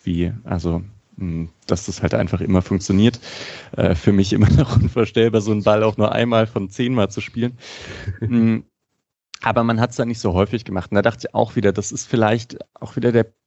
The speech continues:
Punkt mit Sildilia oder Kübler, also dass es da einen Unterschied gibt, äh, dass man eben diese Seitenverlagerung nicht ganz so häufig macht. Weil es war nicht schlecht, die Situation.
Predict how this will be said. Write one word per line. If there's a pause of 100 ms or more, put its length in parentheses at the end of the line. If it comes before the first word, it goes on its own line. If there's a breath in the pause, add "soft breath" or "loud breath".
(100)
Punkt
mit
Sildilia
oder
Kübler,
also
dass
es
da
einen
Unterschied
gibt, (200)
äh, (120)
dass
man
eben
diese
Seitenverlagerung
nicht
ganz
so
häufig
macht. (580 loud breath)
Weil
es
war
nicht
schlecht,
die
Situation.